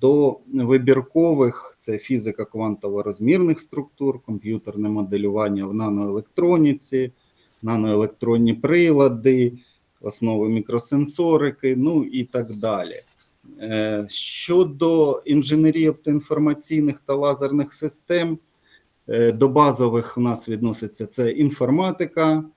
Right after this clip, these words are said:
теорія алгоритмів, чисельні методи, основи метрології та вимірювальні технології,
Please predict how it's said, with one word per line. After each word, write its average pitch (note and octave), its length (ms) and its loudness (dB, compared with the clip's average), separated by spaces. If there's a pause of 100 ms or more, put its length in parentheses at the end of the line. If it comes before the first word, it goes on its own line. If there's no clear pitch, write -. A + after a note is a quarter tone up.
(180)
теорія A#2+ 460 4
алгоритмів, D3 920 2
чисельні A#2 600 -2
методи, D3+ 680 2
основи A2+ 720 -2
метрології A2+ 720 -4
та G#2+ 140 -8
вимірювальні G#2 760 -2
технології, D3+ 920 0